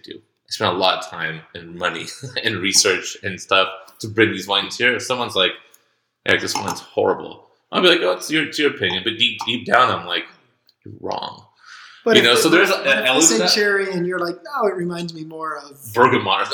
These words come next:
Speaker 1: I don't
Speaker 2: Yeah.
Speaker 1: care. No.
Speaker 2: <laughs>
Speaker 1: If they're, I think there's a certain element, and maybe this is true in coffee, where if the buyer has enough enthusiasm ab-, about the wine and the staff gets behind the wine, you can sell anything.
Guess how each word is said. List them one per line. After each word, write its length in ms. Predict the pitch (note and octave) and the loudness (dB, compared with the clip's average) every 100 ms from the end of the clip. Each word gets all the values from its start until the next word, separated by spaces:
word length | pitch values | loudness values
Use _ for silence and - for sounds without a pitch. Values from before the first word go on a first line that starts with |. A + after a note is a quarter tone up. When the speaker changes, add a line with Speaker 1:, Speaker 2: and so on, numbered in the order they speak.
| - | 0
Speaker 1:
I 60 | C#3+ | 0
don't 240 | C3+ - | 0 -2
Speaker 2:
Yeah. 200 | - - | -2 0
Speaker 1:
care. 240 | F3+ G3+ - - | 0 -2 -8 -12
No. 200 | A#2 G#2 - F3+ | 0 0 0 -6
Speaker 2:
<laughs> 140 | D4+ - - C#4 - | -6 -8 -6 0 6
Speaker 1:
If 200 | C#3 C#3 | 6 8
they're, 360 | E3 F3+ E3+ - | 6 6 4 -2
I 100 | A#2+ | 0
think 260 | D#3 E3 - - _ - | 0 -2 -6 -20 _ 2
there's 180 | A2+ | 4
a 60 | G#2+ | 4
certain 300 | - C3 A2 | 2 2 2
element, 320 | G#2 G#2 A2 | 0 -2 -6
and 80 | G2 | -8
maybe 120 | G2 | -6
this 120 | F#2+ | -4
is 80 | - | -4
true 140 | - F2+ | -6 -8
in 60 | |
coffee, 400 | - G2+ G#2+ B2+ | 2 2 4 0
where 240 | F#2 F2 F2 | 0 0 0
if 60 | |
the 80 | - | -4
buyer 640 | - G2 A#2 B2+ B2+ C3+ - - _ - | -4 2 4 4 2 -2 -10 -20 _ -4
has 160 | G2 | -2
enough 220 | F#2 G2+ F#2 | 0 -2 -4
enthusiasm 840 | F2 - A2+ B2 B2 A2+ A2 A2 - | -14 -4 0 2 4 2 2 -2 -10
ab-, 80 | |
about 240 | - G2 F#2+ | -6 -6 -6
the 80 | F#2 | -10
wine 320 | G2 F#2+ F#2 F#2+ - | -4 -2 -2 -4 -12
and 100 | E2+ | -12
the 40 | |
staff 520 | - - F#2+ G#2 - - | -10 2 4 6 4 -4
gets 140 | - | -8
behind 380 | - - F#2 G#2 | -10 -2 -2 -2
the 80 | A#2+ | -6
wine, 280 | B2+ C#3+ C#3+ _ _ | -4 -4 -4 _ _
you 120 | G#2 G#2 | -10 -8
can 120 | G2+ | -8
sell 440 | - F2+ F2+ - - _ _ | 2 2 2 -6 -20 _ _
anything. 440 | F2 E2+ - - | -10 -10 -12 -18